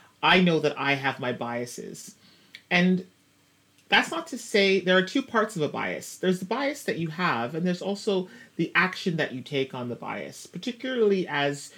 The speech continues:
you acknowledge your own power in, in your world. And so I, I do think that we are moving to a better place where more and more people are acknowledging their biases and acknowledging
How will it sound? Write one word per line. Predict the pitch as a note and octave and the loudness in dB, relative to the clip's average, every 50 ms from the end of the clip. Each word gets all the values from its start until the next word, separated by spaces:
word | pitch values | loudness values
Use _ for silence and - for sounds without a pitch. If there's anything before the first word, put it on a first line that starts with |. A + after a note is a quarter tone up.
| - - _ - | -20 -20 _ -8
you | - D#3 D#3 D#3 D3+ D3+ C#3 | -4 -2 0 0 0 -2 -2
acknowledge | - C3 - - C#3+ C#3+ C3+ C3+ C3 C3+ C3 - | -2 -2 -4 -2 -4 -4 -2 -2 -2 -4 -6 -4
your | C#3+ C3+ - | -6 -6 -4
own | - C3 B2+ C3 B2 | -4 -6 -8 -8 -10
power | - - - - D3+ C3+ C3+ C3 B2+ B2+ A#2+ - | -12 -16 -10 -6 -4 -2 -2 -2 -2 -2 -4 -6
in, | - G2 A2 B2+ B2+ A#2+ A#2+ A#2+ B2 B2 - _ _ _ _ _ _ _ _ - | -6 -6 -4 -4 -4 -4 -4 -6 -8 -10 -12 _ _ _ _ _ _ _ _ -6
in | - D3+ D3+ D3 | -2 -2 0 0
your | C#3+ C#3 C3+ | 2 0 0
world. | B2+ C#3 D3 C3+ A#2+ F#2 - - - - - - - - - - - - - | 2 2 2 2 2 -2 -4 -6 -8 -10 -12 -20 -20 -20 -20 -20 -16 -8 -2
And | - E3 D#3+ D3+ | 0 0 0 0
so | - - F#3 F3 F3 E3+ E3 D#3+ - - - _ _ _ _ _ _ _ _ _ _ _ | -2 2 4 4 4 4 2 0 -2 -4 -10 _ _ _ _ _ _ _ _ _ _ _
I, | - E3+ F#3 F#3+ G3+ G#3 G#3+ G#3 G3+ E3+ - _ _ _ _ _ _ _ _ _ _ _ _ _ _ _ _ _ _ _ _ - | 2 4 6 6 6 4 4 2 -2 -4 -6 _ _ _ _ _ _ _ _ _ _ _ _ _ _ _ _ _ _ _ _ 2
I | F3 F3+ | 4 4
do | E3+ - A#3 B3 | 4 4 2 2
think | A#3 - G#3+ F#3 F3 | 4 4 4 4 4
that | F3 - - | 2 0 0
we | D#3+ E3 D#3+ | 0 2 2
are | D3+ D3+ | 2 2
moving | D3+ D3+ D3+ D#3 D#3 D#3+ D#3+ D#3+ D#3+ D#3+ D#3+ D#3+ E3 - _ _ _ _ - | 2 0 -4 -4 -4 -4 -4 -4 -4 -4 -4 -6 -6 -10 _ _ _ _ -14
to | - - D3+ C#3 | -4 0 0 0
a | |
better | C#3 - C3+ C3+ C#3 D3 | 2 2 2 2 2 2
place | D3 - - D#3+ D#3 E3 F3+ F3 - D3+ | 0 0 -2 0 0 0 0 -2 0 0
where | C#3 C3+ | 0 0
more | B2+ C#3 C3+ C#3 D3 D3+ | 0 0 0 2 2 2
and | D3 C#3+ | 0 0
more | C#3 C3+ | -4 -4
people | - - C#3+ C#3 - D#3 D3+ D3 | -4 -6 -6 -4 -2 0 0 0
are | C3 B2 C3 B2+ B2+ | 0 -2 -2 -2 -2
acknowledging | B2 - - - B2 B2 B2+ C3 C3 - - C#3 C3+ B2+ | -4 -6 -8 -8 -6 -4 -4 -4 -6 -6 -6 -6 -6 -4
their | B2 B2 A#2 | -4 -4 -4
biases | - - A#2 A#2 A#2 A#2+ B2 - - C#3 C3+ C#3+ C#3+ C#3+ | -4 -6 -8 -6 -6 -6 -8 -6 -4 -2 -2 -2 -2 -4
and | C3 A#2 A#2+ | -4 -4 -4
acknowledging | A2+ A2+ - B2+ B2 B2 B2+ C3 B2+ B2+ - B2 A#2 A#2+ A#2+ A#2 A#2+ | -8 -10 -10 -10 -8 -8 -8 -8 -10 -10 -10 -10 -8 -8 -8 -10 -10